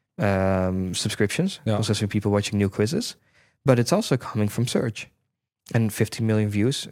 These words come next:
Speaker 1: the R P M of quizzes is three dollars, forty-five K a month.
Speaker 2: Yeah, it's, it's way more predictable in my opinion. Like,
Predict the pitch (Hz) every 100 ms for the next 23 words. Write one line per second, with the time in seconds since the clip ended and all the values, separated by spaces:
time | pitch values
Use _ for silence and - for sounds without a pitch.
0 | - 98 90 98 - 98 98 - 98 104
1 | 101 95 - 107 98 98 143 - - _
2 | _ _ - 98 98 101 101 123 120 175
3 | 147 - _ _ _ _ 117 113 156 156
4 | 180 - 131 165 180 165 135 131 - 120
5 | 120 113 117 104 101 95 110 110